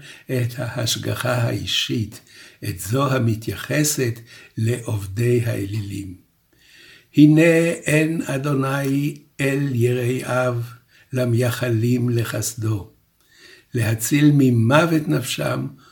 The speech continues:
ולחיותם ברעב." אלה זוכים להשגחה מיוחדת. ההשגחה מצילה את נפשם ממוות ואת חייהם מרעב.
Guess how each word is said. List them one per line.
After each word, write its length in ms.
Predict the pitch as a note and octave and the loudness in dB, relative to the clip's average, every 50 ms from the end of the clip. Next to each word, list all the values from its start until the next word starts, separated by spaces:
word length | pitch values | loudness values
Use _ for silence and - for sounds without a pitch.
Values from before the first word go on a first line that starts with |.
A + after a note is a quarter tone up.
| _ _ - | _ _ -2
ולחיותם 1000 | C3+ B2 A#2 A2+ - A#2 A#2 A2 G#2 G#2+ G2+ F#2 - - - A2 A2 A2 G#2+ A2+ - - | 0 0 0 0 -2 -2 -2 -2 -2 -4 -6 -8 -8 -4 -2 -2 0 0 -2 -4 -6 -8
ברעב." 580 | G#2+ G#2 F#2 F2+ F#2+ - - - - F2+ - - - - - _ _ _ _ _ - - - _ _ - | -8 -8 -8 -8 -10 -10 -12 -12 -12 -14 -14 -16 -20 -20 -20 _ _ _ _ _ -20 -20 -20 _ _ 0
אלה 300 | - F#3 G3 F#3 E3 D3 | 2 2 2 2 2 0
זוכים 580 | B2 A#2 B2+ A#2+ A#2+ - - - C#3+ C#3 C#3+ | 2 2 0 0 -2 -4 -2 0 0 0 2
להשגחה 840 | C#3 C3+ A#2+ A2+ B2 B2 A#2 - - G#2 A2+ A#2 A2+ - - B2 A#2+ A#2+ | 0 0 -2 -2 -2 -2 -2 -4 -4 -4 -4 -6 -6 -4 -4 -4 -2 -2
מיוחדת. 1080 | A#2+ A#2+ A#2+ A#2 A#2+ A#2 - - - - - - - - G2+ F2+ F#2 G2 - _ _ _ _ _ - - - - - - - | 0 0 0 0 -2 -4 -4 -8 -12 -10 -8 -6 -6 -6 -6 -8 -12 -16 -20 _ _ _ _ _ -20 -20 -20 -20 -20 -16 -10
ההשגחה 540 | - B2 A#2+ A#2 - A#2+ B2 A#2+ A#2+ D3+ D#3 | -6 -4 -2 -2 -2 -2 -2 -2 0 2 2
מצילה 580 | D#3 D#3+ D#3 D3+ - C#3+ C3+ C#3 C#3 C#3 C#3+ C3+ | 2 2 0 0 -2 -2 -2 -2 -2 -2 -2 -4
את 100 | - D3+ | -4 -4
נפשם 420 | C#3 A2+ - - - C3 B2+ B2+ C3 | -4 -4 -4 -4 -4 -2 -2 -2 0
ממוות 720 | B2+ B2 A#2+ A#2+ A#2+ B2 C3 C#3+ C#3+ D#3 D#3+ E3+ E3 - - - - - - - _ _ - | 0 0 0 0 0 0 0 0 0 0 -2 -2 -4 -6 -12 -20 -20 -20 -20 -20 _ _ -6
ואת 360 | A#2 A#2 B2 B2 B2 B2+ B2 | -4 -4 -2 -2 -4 -6 -6
חייהם 720 | - - A#2+ A#2 A2+ A2 G#2+ A2 A2 A2 A#2 A#2 A#2 A#2 A#2 | -6 -6 -2 -2 0 0 0 -2 -2 -2 -2 -2 -2 -2 -2
מרעב. 560 | A2+ G#2+ G#2 A2 G#2 - - G#2+ G#2 F#2 | -2 -2 -2 -4 -8 -8 -8 -10 -10 -10